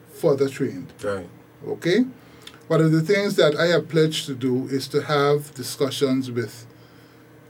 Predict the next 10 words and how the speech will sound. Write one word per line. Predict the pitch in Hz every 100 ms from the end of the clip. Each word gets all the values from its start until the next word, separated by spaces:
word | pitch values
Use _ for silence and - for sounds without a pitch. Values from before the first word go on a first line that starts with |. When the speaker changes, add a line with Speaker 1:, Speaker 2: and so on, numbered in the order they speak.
| -
Speaker 1:
not | 139 151
only | 160 156
the | 147
Chief | - 160
Education | 160 127 123 127 120 139
Officer, | 131 120 139 147 147 175 - - - -
but | 143 160 160
the | 123 139
community | 147 123 135 143
college | 143 127 139